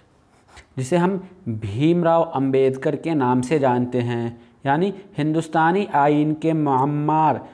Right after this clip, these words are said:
डॉक्टर भीमराव अंबेडकर हमारे निसाब में शामिल है। इस वीडियो में हम आप, हम आज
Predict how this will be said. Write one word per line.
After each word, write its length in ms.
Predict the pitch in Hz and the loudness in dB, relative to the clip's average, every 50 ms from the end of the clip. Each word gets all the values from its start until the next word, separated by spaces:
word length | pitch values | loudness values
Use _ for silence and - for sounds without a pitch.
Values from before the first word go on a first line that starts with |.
| - - - 120 | -20 -12 -6 -2
डॉक्टर 500 | 139 139 143 139 - - - 175 170 160 | 0 0 0 -2 -4 -4 -2 -2 -2 -2
भीमराव 840 | 127 107 98 92 - 143 151 160 156 147 135 131 131 131 131 131 - | -4 -6 -10 -8 -4 0 0 0 0 0 0 2 2 2 2 0 -2
अंबेडकर 560 | - 123 120 120 120 123 120 120 - - 123 | -2 -4 -2 0 0 0 0 -2 -2 -4 -2
हमारे 300 | 123 127 135 131 127 131 127 | 0 0 0 2 2 2 0
निसाब 400 | 127 123 123 135 131 139 156 160 | 0 -2 -2 0 0 -2 0 -2
में 100 | 165 160 | -4 -6
शामिल 340 | - - 147 151 165 165 160 | -4 -4 -4 -2 -2 -2 -2
है। 140 | 160 170 170 - - - - _ - | -4 -6 -8 -10 -16 -20 -14 _ -4
इस 160 | 180 175 180 | -4 -2 0
वीडियो 320 | 185 185 180 165 185 185 | 0 0 2 2 2 2
में 100 | 185 175 | 2 2
हम 180 | 170 160 160 156 - - - | 0 0 -2 -6 -6 -4 0
आप, 440 | 131 131 135 139 - - - - - | 0 2 2 0 -2 -8 -18 -16 -12
हम 300 | 135 - 160 170 165 - - - | -6 -4 -4 -4 -4 -4 -2 0
आज 240 | 151 156 156 156 | 0 0 0 -2